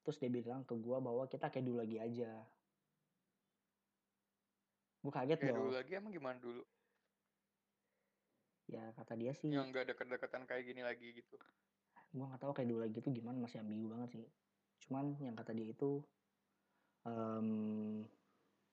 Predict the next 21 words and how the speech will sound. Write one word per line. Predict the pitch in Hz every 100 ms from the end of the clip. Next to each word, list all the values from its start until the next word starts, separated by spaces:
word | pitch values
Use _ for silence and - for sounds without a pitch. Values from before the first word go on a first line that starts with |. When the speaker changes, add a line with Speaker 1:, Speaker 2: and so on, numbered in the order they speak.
| _ - - _ -
Speaker 1:
kayak | 113
dulu | 110
lagi | 113 113
tuh, | 113 139
jadi | 120
kita, | 143 123 139 135 - - _ _ _
kita | 139
kan | 139 156
memang | 135 147
kan | 160 160
saling | - 117
suka | 113 117
kan, | 113 113 113
terus | - 131
nggak | 117 110
ada, | 110 110
nggak | 113 110
ada | 107 -
tambah | - 113 113
status | 110 - 113
juga. | 113 110